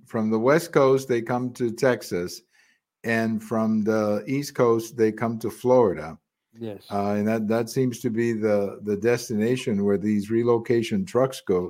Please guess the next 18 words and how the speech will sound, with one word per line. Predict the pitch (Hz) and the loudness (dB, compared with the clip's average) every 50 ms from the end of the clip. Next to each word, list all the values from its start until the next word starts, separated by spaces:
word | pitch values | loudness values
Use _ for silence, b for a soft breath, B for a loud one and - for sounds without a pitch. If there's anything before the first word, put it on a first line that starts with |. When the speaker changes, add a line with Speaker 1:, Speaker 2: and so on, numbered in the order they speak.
| - - | -4 0
Speaker 1:
to. | - 127 113 101 | 2 4 4 4
But | 95 98 104 101 104 B B B B B B B B B B | 4 4 2 2 0 B B B B B B B B B B
I | 151 175 269 349 | 8 8 10 10
was | 359 359 311 - - | 10 8 8 6 4
surprised | 175 135 123 - 143 135 139 139 139 139 135 131 127 - _ - | 2 2 4 6 6 8 8 8 8 6 6 4 0 -6 _ 2
at, | 113 117 113 113 - _ _ _ - | 2 4 2 2 -2 _ _ _ -2
at, | 117 117 110 117 123 | 0 0 0 0 2
like, | 123 123 120 107 - - | 4 4 2 2 -4 -6
with | - 123 120 117 - | -2 0 0 0 0
Newsom, | 117 113 131 170 208 202 - - 120 107 104 104 113 | 0 0 2 4 4 2 2 0 2 2 4 4 4
normally | 147 202 254 247 185 160 143 | 2 2 2 2 2 2 2
when | 127 123 120 123 | 2 2 0 0
you | 120 | 0
have | 127 175 196 | 2 2 2
a | 190 | 2
debate | 147 131 120 101 120 127 135 127 110 | 2 2 2 4 4 4 4 4 2
like | 107 107 104 - - | 0 0 0 0 4
this, | 127 127 120 110 107 - - | 4 4 4 4 0 -4 -12